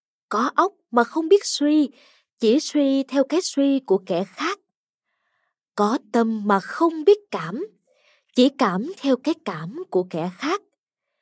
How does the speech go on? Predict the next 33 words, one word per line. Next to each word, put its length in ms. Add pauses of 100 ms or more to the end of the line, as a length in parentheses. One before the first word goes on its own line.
(300)
Thế 260
thì 420 (180)
có 320
đây 280 (280)
không 300
phải 400
luôn 300
luôn 400
là 320 (200)
có 240
sống. 340 (1160)
Phần 220
đông 160
thiên 220
hạ 300
ngày 300
nay 280 (340)
chỉ 160
biết 240
mình 280 (120)
có 300
đây 360 (160)
là 160
đủ, 380 (420)
không 260
quan 280
tâm 320
đến 260 (180)
coi 140
mình 220
có 220
sống 320 (340)
hay 340